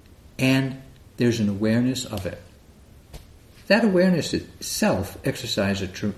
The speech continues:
exercises a tremendous amount of restraint. And if we observe it with interest, we can begin to understand the nature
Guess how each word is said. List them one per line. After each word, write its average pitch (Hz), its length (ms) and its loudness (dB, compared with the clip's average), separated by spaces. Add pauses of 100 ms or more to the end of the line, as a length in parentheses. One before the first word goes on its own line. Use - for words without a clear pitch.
exercises 98 680 -4
a 90 80 -4
tremendous 131 600 2
amount 92 300 0
of 82 120 -10
restraint. 92 600 -4 (920)
And 143 460 4
if 135 240 2
we 135 460 2 (680)
observe 160 480 6
it 165 240 4 (360)
with 165 360 8
interest, - 560 2 (880)
we 135 140 2
can 135 160 0
begin 117 380 2
to - 140 -8
understand 107 840 0
the 95 80 -4
nature 98 600 -2